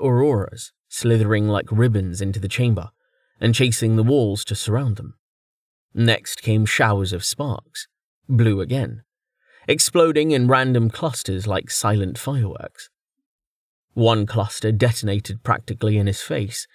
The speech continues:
and sent his heart leaping into his throat. But the sparks only flared when they came into contact with radiance. In addition to making a great nightlight,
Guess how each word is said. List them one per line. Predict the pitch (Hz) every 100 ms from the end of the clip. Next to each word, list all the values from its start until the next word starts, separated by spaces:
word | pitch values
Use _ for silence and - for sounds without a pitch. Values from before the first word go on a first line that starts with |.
| _ _ _ _ -
and | 143
sent | 196 180 170
his | 160
heart | 139 147 131 -
leaping | 117 160 160 95
into | 85 107 101
his | 95
throat. | - - 123 - - _ _ _ _ _ _ _ _ _ _ -
But | -
the | -
sparks | - 139 101 - -
only | 107 107 98
flared | 101 - 135 98 87 - _ _ _
when | - 120
they | 120
came | 117 139 131
into | 120 117
contact | - 160 110 95 120
with | - 101
radiance. | 120 139 92 113 - - _ _ _ _ _ _ _ _ -
In | 101
addition | 110 117 - 127
to | 147
making | 107 107 113 110
a | 104 101
great | 104 117 123 -
nightlight, | 110 131 - 104 101